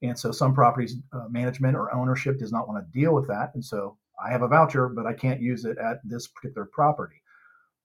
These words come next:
But the other thing that's happening, and it's really been the, it go-, ties back to what, you know, Brent was talking about, rent increases, and, and I was, uh, commenting about, is that rents are so high now in some markets that they exceed the payment standard. So Brent's on the right track in,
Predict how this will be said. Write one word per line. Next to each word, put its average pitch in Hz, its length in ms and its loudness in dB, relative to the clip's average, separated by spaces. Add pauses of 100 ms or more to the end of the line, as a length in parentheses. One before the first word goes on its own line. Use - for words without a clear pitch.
(180)
But - 80 -12
the 131 100 4
other 226 200 6
thing 139 180 4
that's 120 120 -2
happening, 123 540 0
and 120 100 -6
it's - 120 -10
really 165 200 4
been 131 220 4
the, 117 100 -4
it - 160 -10
go-, 135 160 2
ties 143 240 4
back 131 220 2
to 113 80 2
what, 117 300 -4
you 123 80 -8
know, 107 60 -10
Brent 139 260 0
was 131 100 -4
talking 123 240 4
about, 117 240 -2 (100)
rent 147 200 2
increases, 131 460 0
and, 110 140 -8
and 110 100 -6
I 147 120 6
was, 165 320 0
uh, 127 260 -12
commenting 120 380 0
about, 107 360 -2 (480)
is 131 100 2
that 131 160 2
rents 202 240 6
are 143 80 6
so 139 240 6
high 175 340 4
now 139 200 6
in 107 60 -2
some 170 280 4
markets 117 420 2
that 127 260 4
they 135 120 4
exceed 165 440 0
the 110 60 2
payment 117 360 0
standard. 117 340 -6
So - 80 2
Brent's 240 300 4
on 196 100 8
the 147 60 4
right 131 260 6
track 139 420 6
in, 113 180 -4